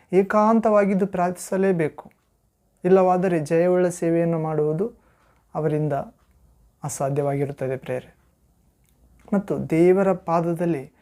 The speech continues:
ಕಾಯ್ದಿರಬೇಕು. ಕಾಯ್ದಿದ್ದು ಆಗ ಹೊಸ ಕೃಪೆಗಳನ್ನು, ಹೊಸ ಬಲವನ್ನು ಹೊಂದಿಕೊಳ್ಳುವಿರಿ.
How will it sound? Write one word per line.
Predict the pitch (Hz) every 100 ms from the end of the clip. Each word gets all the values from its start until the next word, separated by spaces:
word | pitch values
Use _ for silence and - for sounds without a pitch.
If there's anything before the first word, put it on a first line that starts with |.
| _ _ -
ಕಾಯ್ದಿರಬೇಕು. | 147 151 143 147 131 135 - - - - _ _ -
ಕಾಯ್ದಿದ್ದು | 170 185 190 170 143 143 _ _ -
ಆಗ | 196 185 87 - _ _ _ -
ಹೊಸ | 180 - 240 240
ಕೃಪೆಗಳನ್ನು, | 185 180 160 151 143 143 139 135
ಹೊಸ | 151 175 240 233 202
ಬಲವನ್ನು | 165 160 156 151
ಹೊಂದಿಕೊಳ್ಳುವಿರಿ. | 143 139 135 131 131 131 -